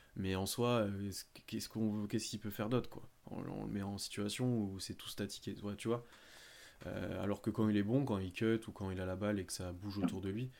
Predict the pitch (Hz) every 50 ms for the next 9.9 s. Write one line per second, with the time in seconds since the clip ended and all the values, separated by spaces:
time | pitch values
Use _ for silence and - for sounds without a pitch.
0 | - - - - - - - 123 120 127 135 131 127 117 117 123 131 131 117 110
1 | 107 104 101 101 98 98 98 - - - - - - - - - 98 95 113 107
2 | 110 113 113 120 139 135 131 - 110 113 113 113 110 104 107 104 101 98 101 117
3 | 120 120 113 117 110 107 107 107 110 117 127 131 131 127 127 127 - 107 98 101
4 | 98 98 98 95 - - - 120 113 110 110 101 101 101 101 104 104 98 104 110
5 | 104 - - 107 - 120 104 - - - - - 120 101 101 101 101 - 104 101
6 | - 113 - - 123 120 117 113 110 123 135 123 104 95 101 - - - - 67
7 | 67 64 - - - - - - - - - - 117 117 - 131 127 123 - -
8 | - 104 - - - 117 110 - - 127 127 - 113 107 104 110 - - 95 95
9 | - - - - - - - - 107 104 - - 101 104 - - -